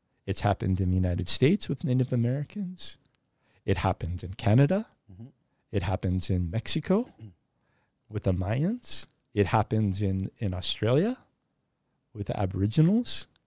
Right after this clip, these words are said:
Speaker 1: It's happened in every single country I've visited. And so that tells you that birth,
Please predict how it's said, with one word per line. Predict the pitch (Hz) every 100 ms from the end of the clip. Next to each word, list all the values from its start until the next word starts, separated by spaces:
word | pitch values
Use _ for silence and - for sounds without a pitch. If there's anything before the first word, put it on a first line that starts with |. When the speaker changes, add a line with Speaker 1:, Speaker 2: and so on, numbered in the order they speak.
| _ _ _ _ _
Speaker 1:
It's | 131 -
happened | 151 156 131
in | 120 -
every | 120 135 143 147
single | - - 139 123 113
country | - 120 117 - 123 113 - 113
I've | 104 104 104 - 104
visited. | 104 107 101 92 - - _ _ _ _ _ _ _ _ _ 127
And | 120
so | - 131
that | 165 -
tells | - 170 175 127
you | 123 110 104 98 104 - _ _ _ _ _ _
that | 110 104 - 101
birth, | 104 107 190 - -